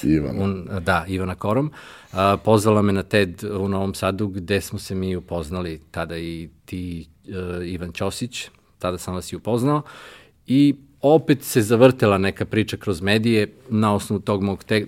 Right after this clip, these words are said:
Speaker 2: ted govora i u razgovoru sa ljudima tada sam shvatio da je to samo jedan deo priče, da je mnogo bolje da deca uče tokom cele godine, da imaju materijale za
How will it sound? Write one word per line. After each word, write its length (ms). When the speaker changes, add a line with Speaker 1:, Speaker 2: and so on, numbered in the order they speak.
Speaker 2:
ted 200
govora 500
i 200
u 120
razgovoru 480
sa 160
ljudima 540
tada 280
sam 200
shvatio 340
da 180
je 140
to 160
samo 460
jedan 420
deo 200
priče, 420
da 120
je 80
mnogo 420
bolje 300
da 120
deca 500
uče 480
tokom 360
cele 320
godine, 340
da 100
imaju 140
materijale 680
za 300